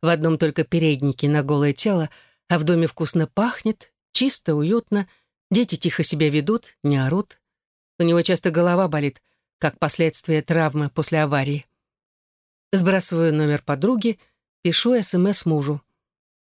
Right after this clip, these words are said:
«Милый, я скучаю. Когда будешь? Что приготовить на ужин?» Через две минуты ответ получаю. «Час-два.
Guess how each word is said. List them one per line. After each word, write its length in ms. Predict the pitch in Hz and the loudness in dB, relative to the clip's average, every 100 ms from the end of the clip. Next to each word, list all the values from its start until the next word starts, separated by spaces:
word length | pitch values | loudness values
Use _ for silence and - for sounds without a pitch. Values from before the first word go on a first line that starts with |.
| _ | _
«Милый, 400 | 202 202 180 190 | 0 2 2 2
я 180 | 220 233 | 2 0
скучаю. 640 | 277 - 311 - 185 170 175 _ _ _ | -2 -4 -4 0 0 0 -4 _ _ _
Когда 360 | - 160 175 240 | -4 -2 2 0
будешь? 480 | 233 196 190 190 - _ _ _ | 0 0 0 -2 -6 _ _ _
Что 280 | - - 262 | -8 -2 -2
приготовить 640 | - 196 165 160 214 - | 0 0 0 0 -2 0
на 180 | 190 180 | 2 2
ужин?» 380 | 160 139 139 143 _ _ _ _ _ _ _ _ _ _ - | 2 0 -2 -2 _ _ _ _ _ _ _ _ _ _ -4
Через 240 | 165 151 | 0 0
две 180 | 139 151 | 2 2
минуты 340 | 151 165 180 | 2 2 0
ответ 260 | 160 - 139 | -2 -2 -6
получаю. 440 | 143 135 - 135 135 _ _ _ _ _ - | -4 -4 -2 -4 -8 _ _ _ _ _ -4
«Час-два. 640 | 175 170 175 170 156 143 | 0 0 2 0 0 -2